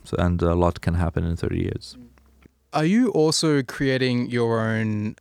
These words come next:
Speaker 2: ambient beds and sound effects and stuff like that in your work, or is it purely just the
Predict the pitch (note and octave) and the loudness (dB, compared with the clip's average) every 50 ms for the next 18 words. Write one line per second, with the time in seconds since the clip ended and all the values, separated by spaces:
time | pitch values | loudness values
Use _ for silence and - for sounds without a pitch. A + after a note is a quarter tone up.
0 | _ _ B2 B2 A#2 A#2+ A#2+ A#2+ A#2+ A#2+ A#2 A2+ - - A#2 G#2+ A2 A2+ A2 A2 | _ _ -4 -2 -2 0 0 0 0 0 -2 -2 -2 -2 0 0 0 -2 -2 -2
1 | - - - - - - B2 A#2+ A2+ G#2+ G#2+ G#2+ G#2 - - - _ _ _ _ | -2 -2 -2 -2 -2 -2 -2 -2 0 0 0 -2 -2 -4 -8 -14 _ _ _ _
2 | - - - - D3 A#2+ A#2 A#2+ A#2 A#2+ - - C3 G#2+ - - - - - - | -4 -2 0 2 2 2 2 2 0 -2 0 0 -2 -2 -2 -4 -6 -4 -2 -2
3 | A#2 A2 G#2+ - - A2 - - A#2+ A2+ A2+ - A#2 A2+ - - A2+ A2+ A2 A2 | 0 0 0 0 -2 -2 -2 -2 -4 -4 -2 -2 -4 -4 -4 -4 -2 -2 0 0
4 | G#2 G#2+ G#2+ G#2 G#2 A2 - - B2+ B2+ A2+ A#2+ A2+ - - - - B2+ A#2+ A#2+ | 0 0 0 0 -2 -2 -2 -2 0 0 0 -2 -4 -6 -4 -2 -2 0 0 0
5 | A#2 A#2 A2 G#2+ A#2+ A#2 - - - - - - - _ _ - - - - A#2 | 0 0 0 -2 -2 -4 -2 -4 -4 -4 -6 -12 -16 _ _ -20 -10 -6 -4 -2
6 | A2 G#2+ G#2 G#2 G2+ G#2+ | -2 -2 -2 -2 -4 -6